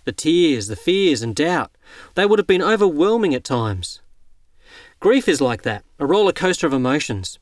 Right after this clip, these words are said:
At one moment you might feel sad, another time angry, and yet another time guilty for feeling so sad or angry. All the while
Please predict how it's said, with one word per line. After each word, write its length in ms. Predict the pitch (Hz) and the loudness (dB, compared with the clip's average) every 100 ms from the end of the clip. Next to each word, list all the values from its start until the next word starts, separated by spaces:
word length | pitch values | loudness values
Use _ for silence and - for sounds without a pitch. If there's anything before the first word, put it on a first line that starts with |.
| _ _ - - - | _ _ -20 -20 -8
At 80 | 135 | -2
one 180 | 180 196 | 0 2
moment 380 | 190 202 202 | 4 4 2
you 80 | 151 | 2
might 220 | 151 175 | 2 0
feel 140 | - 170 | 0 -2
sad, 400 | - 196 220 98 _ - - - - | 0 -2 -2 -6 _ -20 -20 -20 -6
another 320 | 135 175 196 | 0 0 0
time 280 | - 156 127 | -2 -2 0
angry, 440 | 156 190 143 90 - _ _ - | 0 0 -2 -6 -16 _ _ -6
and 120 | 143 | 0
yet 120 | 170 | 0
another 200 | 151 170 | 0 -2
time 280 | 147 170 151 | -2 0 0
guilty 360 | 123 180 233 131 | 2 2 2 0
for 120 | 120 | -4
feeling 380 | - 220 262 131 | -2 0 2 0
so 160 | - | -2
sad 320 | 110 - 123 113 | -2 0 0 0
or 100 | 113 | -2
angry. 380 | 110 104 92 - _ _ _ _ _ _ - - - - | -4 -6 -10 -14 _ _ _ _ _ _ -20 -20 -12 0
All 260 | 180 220 | 4 4
the 80 | 214 | 4
while 500 | 180 175 139 107 92 | 2 2 0 -4 -10